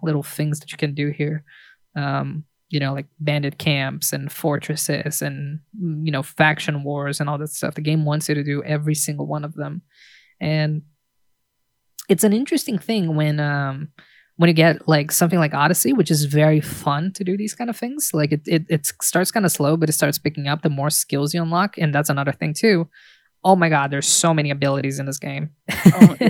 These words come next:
Speaker 1: There's a
Speaker 2: And
Speaker 1: lot of
Speaker 2: the
Speaker 1: abilities.
Speaker 2: ways that you can put them together and make such super interesting characters just off of three different trees is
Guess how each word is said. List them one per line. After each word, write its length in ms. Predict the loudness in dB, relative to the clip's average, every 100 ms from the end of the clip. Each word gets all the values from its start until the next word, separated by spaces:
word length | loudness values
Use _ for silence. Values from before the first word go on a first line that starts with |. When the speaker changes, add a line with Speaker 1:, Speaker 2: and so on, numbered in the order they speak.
| 4
Speaker 1:
There's 200 | 2 4
a 60 | 6
Speaker 2:
And 80 |
Speaker 1:
lot 260 | 8 8 6
of 60 | 4
Speaker 2:
the 60 |
Speaker 1:
abilities. 480 | 0 -2 -2 -6 0
Speaker 2:
ways 200 | 2 2 0
that 60 | -6
you 100 | -2
can 200 | -2 -2
put 220 | -4 -4
them 200 | -2 -2
together 520 | -2 -2 -2 0 -2
and 200 | -2 -2
make 200 | -2 -2
such 340 | -2 -4 -4 -6
super 400 | -6 -4 -2 -2
interesting 580 | -2 -4 -6 -6 -6 -6
characters 480 | -6 -6 -4 -4 -4
just 220 | -4 0
off 180 | 0 0
of 120 | -8
three 420 | -10 -6 -4 -4
different 540 | -2 -4 -2 -2 -4 -8 -16
trees 640 | -8 -4 -2 0 0 0
is 320 | -2 -4 -4